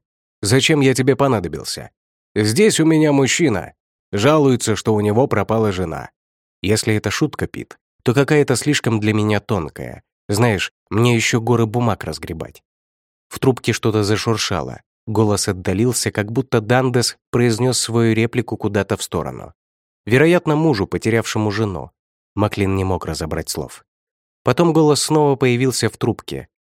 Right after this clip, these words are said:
приглушённый. Сержант старался говорить потише. "Прошу прощения, сэр. В обычной ситуации я бы не стал вас беспокоить. Но дело в том,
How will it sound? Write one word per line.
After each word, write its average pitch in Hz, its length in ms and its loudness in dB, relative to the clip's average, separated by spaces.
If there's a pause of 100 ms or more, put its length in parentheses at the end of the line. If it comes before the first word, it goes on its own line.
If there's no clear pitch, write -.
приглушённый. 101 880 -2 (300)
Сержант 107 460 0
старался 104 460 -2
говорить 98 380 -2
потише. - 520 -6 (720)
"Прошу 98 240 -2
прощения, 82 540 -4
сэр. - 340 -10 (380)
В 82 80 -2
обычной 104 420 0
ситуации 110 520 -2
я 101 140 0
бы 95 120 -2
не 98 120 -2
стал 101 260 -2
вас 92 180 -2
беспокоить. 73 680 -8 (320)
Но 87 220 0
дело 110 300 2
в - 80 -14
том, 101 320 0